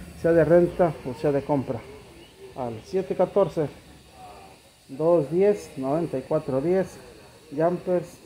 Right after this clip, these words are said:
mesas, sillas, carpas, sombrillas, calentones y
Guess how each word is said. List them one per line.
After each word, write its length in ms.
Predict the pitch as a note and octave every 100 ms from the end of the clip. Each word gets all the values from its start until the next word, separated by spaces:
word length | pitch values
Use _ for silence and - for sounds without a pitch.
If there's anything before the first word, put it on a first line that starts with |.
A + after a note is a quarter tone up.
| -
mesas, 540 | D3 E3 - F#3 E3
sillas, 580 | - - F3 F3 F3 E3+ -
carpas, 500 | D#3 E3+ - E3+ E3 - - -
sombrillas, 580 | C3+ B2+ E3+ F3 F3 -
calentones 720 | C3 B2+ A#2 E3 F3+ F3 D#3+ - - G3 G3 - - - - - - _ - C#3+
y 220 | D#3 F3